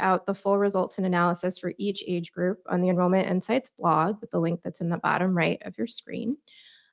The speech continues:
Um, but today we're gonna look at five key things that we observed across the P K twelve spectrum, and in some cases, how things have changed since twenty twenty.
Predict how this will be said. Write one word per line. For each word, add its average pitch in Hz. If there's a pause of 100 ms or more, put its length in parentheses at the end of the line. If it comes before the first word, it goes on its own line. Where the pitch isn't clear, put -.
Um, 190
but 202
today 269
we're 294
gonna 269
look 220
at 226
five 196
key -
things 190
that -
we 180
observed 175
across 208
the 220
P 185
K 180
twelve 170
spectrum, 165
and 175
in 175
some 190
cases, 180
how 165
things 170
have 160
changed -
since 165
twenty -
twenty. -